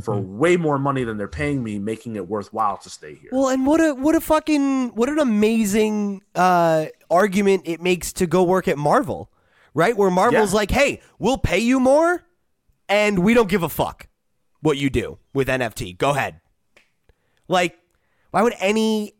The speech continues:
Speaker 3: any S tier creator then work at D C? Unless, unless they really fucking love a character and have a story they really feel like they need to tell.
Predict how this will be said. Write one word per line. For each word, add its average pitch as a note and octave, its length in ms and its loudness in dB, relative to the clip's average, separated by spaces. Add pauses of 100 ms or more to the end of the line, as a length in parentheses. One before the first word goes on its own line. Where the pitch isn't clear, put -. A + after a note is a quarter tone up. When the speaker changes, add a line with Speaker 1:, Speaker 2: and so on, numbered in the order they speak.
Speaker 3:
any G3+ 480 0 (340)
S F3 280 -2
tier F3+ 300 0 (140)
creator E3+ 480 0
then A#2 460 -4 (480)
work C#3 180 -6
at C#3+ 120 -2
D C3+ 120 -8
C? - 380 -4 (100)
Unless, F#3 400 -2
unless G3 300 -2
they F#3 200 0
really E3+ 520 0
fucking C3+ 600 -4
love B2 560 0 (240)
a A#2+ 60 -8
character B2 560 -4
and A2 120 -6
have A2 140 -6
a G2 80 -10
story G2 300 -6
they F2+ 140 -8
really F#2+ 380 -6
feel F#2+ 140 -12
like F#2 140 -10
they F2 100 -14
need E2+ 140 -14
to D#2+ 80 -18
tell. C2+ 320 -16